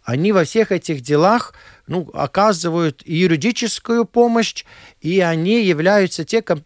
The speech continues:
кому пишут жалобы, если там вдруг, ну, что-то не так на областном уровне.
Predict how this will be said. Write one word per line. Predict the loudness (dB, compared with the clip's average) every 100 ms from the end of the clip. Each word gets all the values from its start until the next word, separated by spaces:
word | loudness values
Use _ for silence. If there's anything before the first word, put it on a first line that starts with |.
| _
кому | 0 2
пишут | 2 -4 -4
жалобы, | 2 2 2 2 -2
если | -2 -4
там | -2 -2
вдруг, | -2 -4 -2
ну, | -8 -8
что-то | -4 -4 -2
не | -4
так | 0 0 -2 -18
на | -14 -10 -4 -4
областном | -4 -4 -4 -2 -4 0
уровне. | 0 -2 -4